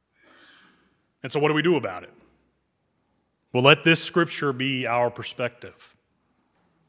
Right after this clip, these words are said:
Some regard for your body is good because it is a gift from God. He has given it for a purpose. It affects your spiritual health as well. Reasonably taking care of yourself,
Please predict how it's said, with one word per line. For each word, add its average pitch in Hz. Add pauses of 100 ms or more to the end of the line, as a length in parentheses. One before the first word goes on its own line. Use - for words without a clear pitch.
(160)
Some 175
regard 139
for 135
your 120
body 120
is 110
good 117
because 117 (200)
it 151
is 143
a -
gift 147
from 135
God. 165 (1160)
He 143
has 135
given 143
it 139
for 139
a 131
purpose. -
It 120
affects 156
your 135 (240)
spiritual 170
health 165
as 120
well. 123 (1120)
Reasonably 147
taking 156
care 156
of 123
yourself, 110